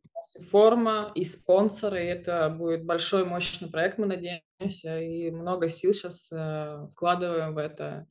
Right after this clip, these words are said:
Мы уже в этом году, в прошедшем сезоне,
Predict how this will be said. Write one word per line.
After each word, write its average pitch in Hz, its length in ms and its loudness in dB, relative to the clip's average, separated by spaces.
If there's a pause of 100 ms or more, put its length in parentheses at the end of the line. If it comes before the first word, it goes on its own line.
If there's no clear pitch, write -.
Мы 202 160 6
уже 196 400 6
в 180 100 0
этом 320 320 2
году, 214 180 0
в - 80 -14
прошедшем 196 480 -2
сезоне, 208 640 4